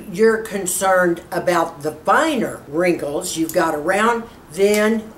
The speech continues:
we need to talk about topical products for that.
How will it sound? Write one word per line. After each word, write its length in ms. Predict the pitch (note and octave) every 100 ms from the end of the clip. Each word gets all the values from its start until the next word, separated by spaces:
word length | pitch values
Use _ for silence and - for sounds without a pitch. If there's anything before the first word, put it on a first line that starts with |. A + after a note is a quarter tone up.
| D3+
we 220 | F#3 G3
need 420 | G3 F3+ F3 F3 -
to 160 | F#3+
talk 440 | F#3 E3 F3 E3+ E3+
about 480 | D#3+ D#3+ D#3 - - - - -
topical 680 | - G3+ G3 F#3+ F#3 F3 F3+ -
products 680 | - - D#4+ C#4+ D3 - -
for 160 | - C3+
that. 300 | C#3+ -